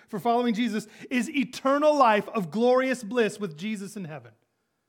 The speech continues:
That's the minimum of what we receive. Everything else we have from the Lord is extra.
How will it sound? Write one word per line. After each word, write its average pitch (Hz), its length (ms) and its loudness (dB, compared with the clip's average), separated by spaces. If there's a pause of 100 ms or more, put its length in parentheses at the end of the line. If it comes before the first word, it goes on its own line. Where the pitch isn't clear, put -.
(800)
That's 269 220 0
the 277 120 0
minimum 247 580 2
of 196 120 -4
what 208 160 -4
we 196 100 -4
receive. 165 380 -10 (2250)
Everything 220 440 -2
else 208 200 -10
we 185 100 -8
have 170 180 -10
from 160 120 -16
the 156 60 -14
Lord 143 200 -14
is 123 100 -20
extra. - 300 -20